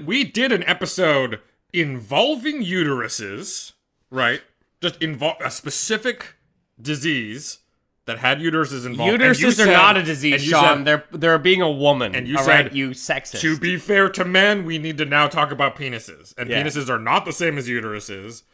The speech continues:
Speaker 1: And
Speaker 2: That, exactly. That's why we need their own subject. We need a quota
Speaker 1: That's great.
Speaker 2: for penises.
Speaker 1: That's great. Well, look, <laughs> you got me all riled up. The whole point of this was for me to apologize to you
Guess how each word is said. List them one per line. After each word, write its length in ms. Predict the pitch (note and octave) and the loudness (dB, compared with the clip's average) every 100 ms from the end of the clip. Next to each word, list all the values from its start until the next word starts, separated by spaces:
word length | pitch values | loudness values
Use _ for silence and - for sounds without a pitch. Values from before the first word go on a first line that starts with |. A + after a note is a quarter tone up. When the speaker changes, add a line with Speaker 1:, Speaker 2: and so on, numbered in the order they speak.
| _ _ - | _ _ -6
Speaker 1:
And 160 | D3 C#3+ | 2 4
Speaker 2:
That, 240 | G3 F3 | 4 2
exactly. 680 | F3+ F#3+ A#3+ B3+ C#3 G#2 - _ _ _ | 2 6 4 4 -6 -14 -20 _ _ _
That's 140 | - | -8
why 120 | G3 F3+ | -4 -2
we 100 | E3 | -2
need 220 | G3+ E3 | -4 -2
their 140 | E3+ | -2
own 140 | F3 E3+ | -2 0
subject. 400 | A#3+ F#3+ E3+ D3 | 0 0 -2 -4
We 80 | F#3 | -2
need 120 | F#3 | -4
a 80 | - | -4
quota 560 | - F#3+ G3+ C#3 G#2 - | -2 2 2 0 -6 -12
Speaker 1:
That's 140 | - - | -14 -14
great. 200 | D#2+ - - | -16 -14 -10
Speaker 2:
for 140 | C#3+ | -10
penises. 440 | - - B2 A2+ | -8 -10 -10 -14
Speaker 1:
That's 260 | - F#2+ - | -10 -10 -8
great. 220 | D#2+ - | -12 -12
Well, 260 | G2 A#2 A2+ _ _ | -6 -6 -6 _ _
look, 140 | - _ - | -20 _ -8
<laughs> 320 | - - E3+ - - - - | -8 -2 -4 -4 -14 -16 -8
you 100 | C3 | 0
got 140 | D#3+ | 2
me 60 | F3+ | 4
all 160 | E3 | 4
riled 240 | D#3+ D#3 D3+ | 6 4 6
up. 300 | G3 D#3 - | 4 2 0
The 180 | - D3+ | 0 4
whole 160 | G#3 - | 2 6
point 180 | A#3 B3 | 6 8
of 60 | |
this 240 | F3+ E3 - - - - | 6 4 -2 -4 -4 0
was 120 | E3+ | -2
for 200 | - E3+ | 0 -2
me 220 | D#3+ F3 | 0 0
to 200 | - E3+ | 0 -2
apologize 640 | C#3 C#3 A#3+ B3+ D#3 D3+ C3+ | -2 2 6 6 4 4 2
to 100 | D3 | -2
you 260 | C3 A#2 | -2 -2